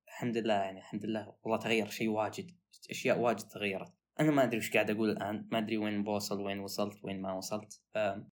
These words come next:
شكرًا لاستماعكم، شكرًا لتحفيزكم، شكرًا للناس المميزة. صدق والله شكرًا، شكرًا. بتعب أنا لو أشكر، ترى. <laughs> يعني، شكرًا. بس هذا اللي أقدر أقوله. شكرًا على الدعم، شكرًا على التحفيز، شكرًا على كل شيء.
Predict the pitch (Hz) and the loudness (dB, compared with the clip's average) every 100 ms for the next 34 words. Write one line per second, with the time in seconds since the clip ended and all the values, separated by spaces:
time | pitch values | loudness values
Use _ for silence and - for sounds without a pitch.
0 | - - 123 117 101 - 107 104 98 - | -6 -4 0 0 0 0 0 2 2 0
1 | 107 - - - 117 - - - 208 202 | -4 -4 -6 0 2 2 -2 -4 -2 -2
2 | 202 214 202 - - - 123 113 117 120 | -4 -6 -8 -8 -8 -2 0 2 2 2
3 | - 110 104 104 120 110 98 95 - - | 2 0 0 2 2 2 -2 -6 -10 -8
4 | 110 - 104 98 - - - 98 - - | -6 -2 -2 0 -4 -8 -8 -8 -10 -10
5 | 101 95 - - 131 147 117 110 113 107 | -8 -8 -12 -4 0 4 4 4 2 2
6 | 107 107 - - - 117 139 - 165 156 | 2 0 -6 -10 -4 4 4 4 -4 -10
7 | 135 - 107 107 107 107 104 107 123 - | -8 0 0 2 -2 -4 -6 -6 -10 -16
8 | _ - - 170 110 - _ - 131 - | _ -2 2 2 0 -4 _ -2 0 0
9 | - - 131 117 104 101 101 101 101 98 | -4 0 2 4 4 2 0 0 -6 -8
10 | _ - 156 131 113 101 104 101 104 104 | _ -2 0 2 0 2 2 2 0 -2
11 | - - 101 98 98 - 110 - - 107 | -4 -2 0 -2 -8 -4 -4 -4 -4 -2
12 | 98 98 - - - | -2 -4 -8 -10 -12